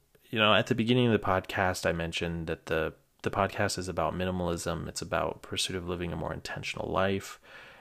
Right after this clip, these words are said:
And that is a hundred percent true. That's a huge part of my life. I put a big focus on living more minimally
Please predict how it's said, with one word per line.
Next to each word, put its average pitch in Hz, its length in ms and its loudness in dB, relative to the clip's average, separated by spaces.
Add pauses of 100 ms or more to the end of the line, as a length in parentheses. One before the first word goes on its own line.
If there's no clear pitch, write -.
And 82 360 0
that 90 160 4
is 92 140 2
a 92 60 -2
hundred 92 260 -6
percent - 320 -6
true. - 520 -2
That's 98 200 -2
a 95 40 -2
huge - 440 -2
part 101 200 2
of 90 100 -4
my 82 120 -2
life. 78 380 -2
I 82 520 -2 (280)
put 98 160 0
a 87 60 -2
big 101 320 -2
focus - 480 -2
on 85 460 0
living 95 300 0
more 92 160 0
minimally 87 520 -4